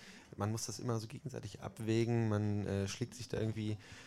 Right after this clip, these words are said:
die Nächte um die Ohren, hat sehr wenig Schlaf, im schlimmsten Fall vergisst man noch vernünftig zu essen und, ähm, dabei einfach super viel Stress. Jakob, was glaubst du, inwiefern ebnet, äh, das halt, also diese Nachtarbeit und, und diese, diese massive,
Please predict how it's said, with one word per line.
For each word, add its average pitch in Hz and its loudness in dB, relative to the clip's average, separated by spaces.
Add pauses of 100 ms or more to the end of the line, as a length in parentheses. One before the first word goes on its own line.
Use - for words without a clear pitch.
(140)
die 110 2
Nächte 123 6
um 123 6
die 117 4
Ohren, 113 6
hat 110 2
sehr 107 4
wenig 104 0
Schlaf, 101 -2
im 104 0
schlimmsten 110 0
Fall 104 2
vergisst 107 -2
man 104 2
noch 104 0
vernünftig 107 -2
zu - -4
essen 117 2
und, 107 2
ähm, 104 4 (600)
dabei 101 2
einfach 107 0
super - -2
viel 120 -2
Stress. - -2 (540)
Jakob, 107 0
was 113 2
glaubst 117 2
du, 123 8
inwiefern 117 4 (100)
ebnet, 113 2
äh, 101 4 (240)
das 101 -2
halt, 101 0
also 98 0
diese 92 -4
Nachtarbeit 95 -4
und, 98 -6
und 98 -4
diese, 95 -4
diese 92 -8
massive, 95 -6